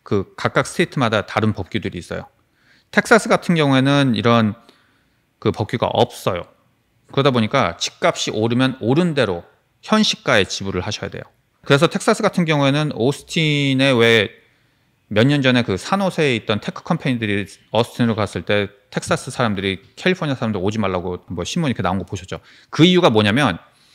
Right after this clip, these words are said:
산호세에 있으신 분들은 집 가격이 백오십만 불, 이백만 불짜리가 익숙하거든요. 근데 오스틴은 막 사십만 불, 오십만 불밖에 안 하는 거야. 그러니까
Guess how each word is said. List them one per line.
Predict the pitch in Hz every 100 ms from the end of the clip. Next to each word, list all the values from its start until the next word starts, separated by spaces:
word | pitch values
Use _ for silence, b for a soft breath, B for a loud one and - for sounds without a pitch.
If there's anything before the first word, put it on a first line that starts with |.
| b b b _ -
산호세에 | - 196 202 175
있으신 | 139 135 139
분들은 | 120 110 120
집 | -
가격이 | 127 110 120
백오십만 | - 107 127 123 107
불, | 101
이백만 | 95 123 120 107 107 95
불짜리가 | 95 92 95 92 87 -
익숙하거든요. | 110 - - 87 95 165 - _ _ -
근데 | 123 110
오스틴은 | 127 139 - 139 143 95
막 | 90 - b b b -
사십만 | - 117 160 139
불, | 117
오십만 | 98 127 113 98
불밖에 | -
안 | 92
하는 | 101 95
거야. | 82 - B B B _
그러니까 | - 127 147 147